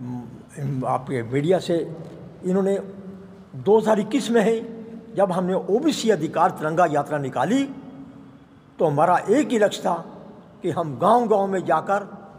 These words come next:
लोगों को एजुकेट करेंगे, वो अपनी आवाज़ जो है, वो प्रधानमंत्री जी के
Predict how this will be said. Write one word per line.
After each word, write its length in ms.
लोगों 260
को 180
एजुकेट 460
करेंगे, 360
वो 100
अपनी 240
आवाज़ 340
जो 240
है, 380
वो 60
प्रधानमंत्री 680
जी 120
के 220